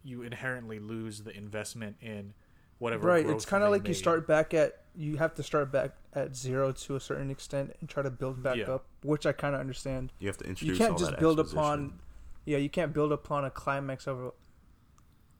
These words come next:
Speaker 2: of previous thing you already established, 'cause that already had its own resolution. So you kinda go back to
Speaker 1: Mm-hmm.
Speaker 2: zero and build back up.
Speaker 3: Yep.
Speaker 1: Yep. So
Speaker 2: But even that, the beginning of part one comparatively to the beginning of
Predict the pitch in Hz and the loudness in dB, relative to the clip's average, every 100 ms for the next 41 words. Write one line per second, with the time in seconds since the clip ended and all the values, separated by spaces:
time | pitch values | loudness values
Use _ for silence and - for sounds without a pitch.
0 | - 143 123 135 - 151 143 139 - 135 | -4 -2 -2 -6 -6 -4 -2 -4 -6 -6
1 | 131 127 120 120 139 - - - 147 - | -4 -4 -6 -10 -14 -18 -20 -14 -12 -8
2 | 123 123 127 - - 120 - - - 147 | -6 -6 -8 -10 -8 -8 -12 -20 -4 -2
3 | - 143 135 135 127 123 123 - 127 131 | 0 0 0 0 0 -2 -6 -6 -4 -4
4 | 127 120 123 - 127 - - - - - | -6 -6 -8 -10 -14 -14 -20 -20 -20 -8
5 | - 131 143 131 131 - 131 127 113 123 | -6 -2 -2 -2 -4 -4 -2 -2 -2 -4
6 | 123 123 120 147 123 127 120 123 123 - | -2 -4 -4 -6 -6 -6 -6 -10 -8 -8
7 | - - - 85 - - - - - - | -10 -10 -6 -6 -6 -14 -20 -20 4 6
8 | - - - - - - - 127 117 113 | 6 -2 -8 -8 -10 -16 -16 -12 -10 -10
9 | - - - - 143 135 127 208 247 254 | -12 -20 -16 -8 -4 0 2 4 6 6
10 | 156 170 175 143 - - - - - - | 6 4 4 4 0 -8 -20 -20 -20 -18
11 | - - - - - 151 156 139 165 160 | -14 -14 -16 -14 -4 0 0 2 2 2
12 | 156 - 151 147 139 139 135 143 131 135 | -2 0 2 2 2 -2 -2 -6 -2 -2
13 | 127 131 120 131 - 131 127 131 123 127 | -2 -6 -8 -10 -8 -8 -6 -6 -6 -6
14 | 123 123 123 120 - | -6 -6 -8 -10 -16